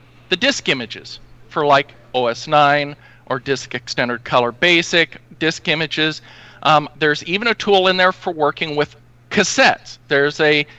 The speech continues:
cassette or the color extended basic executable for doing cassette stuff. So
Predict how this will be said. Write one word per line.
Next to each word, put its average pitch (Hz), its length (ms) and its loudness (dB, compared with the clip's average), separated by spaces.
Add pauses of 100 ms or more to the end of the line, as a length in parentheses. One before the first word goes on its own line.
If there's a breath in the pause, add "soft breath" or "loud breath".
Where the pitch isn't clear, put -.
(340 soft breath)
cassette 190 680 0
or 135 440 2
the 131 320 0
color 151 480 4 (100)
extended 156 540 0
basic - 480 -2 (680)
executable 139 760 -2
for 135 380 0 (240)
doing 127 280 -4
cassette - 420 0
stuff. - 380 -4 (720 loud breath)
So 165 580 4